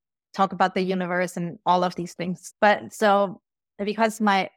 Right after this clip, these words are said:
other business that I had before wasn't going so well, and I was really at my wit's end, and I was broke, and I felt a loser and everything. I was just in a bad state.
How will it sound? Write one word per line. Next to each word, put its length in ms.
other 200
business 320
that 120
I 80
had 200
before 560
wasn't 320
going 300
so 180
well, 420
and 120
I 120
was 180
really 320
at 80
my 160
wit's 300
end, 320
and 160
I 160
was 280
broke, 380
and 160
I 120
felt 500
a 80
loser 460
and 140
everything. 540
I 80
was 200
just 260
in 120
a 160
bad 280
state. 240